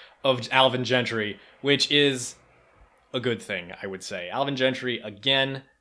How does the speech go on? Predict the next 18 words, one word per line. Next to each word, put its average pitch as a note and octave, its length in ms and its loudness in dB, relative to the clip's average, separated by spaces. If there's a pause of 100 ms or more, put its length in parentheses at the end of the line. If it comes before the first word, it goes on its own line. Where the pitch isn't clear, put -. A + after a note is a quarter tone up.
(140)
we've A2 100 -10
talked C3 240 -2
about B2 140 0
it A2 60 -4
before, A#2+ 540 -4 (240)
excellent D#3+ 340 -4
as A#2+ 200 -4
an A#2 80 -6
associate A#2+ 420 -4
head A2+ 160 -8
coach. A2+ 320 -4 (180)
Sacramento D3+ 560 0
got A#2 160 4
a A2 40 2
good A2+ 180 -2
one, G#2+ 340 -4 (320)
but B2 380 0 (240)
Stan B2+ 800 -2